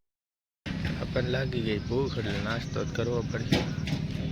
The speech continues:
વણેલા ગાંઠિયા મગાયા આવે છે. જો આપણા ગરમા ગરમ ગાંઠિયા આવી ગયા છે, આપણે જમવા માંડીએ. નાસ્તો તો કરવો પડશે, કરી નાખીએ.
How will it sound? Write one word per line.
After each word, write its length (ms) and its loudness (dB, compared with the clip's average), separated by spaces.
વણેલા 440 2
ગાંઠિયા 400 4
મગાયા 500 6
આવે 160 6
છે. 80 6
જો 160 2
આપણા 300 4
ગરમા 340 6
ગરમ 200 4
ગાંઠિયા 380 4
આવી 220 4
ગયા 160 2
છે, 60 2
આપણે 260 0
જમવા 420 4
માંડીએ. 280 0
નાસ્તો 300 2
તો 140 2
કરવો 240 4
પડશે, 280 2
કરી 280 6
નાખીએ. 380 6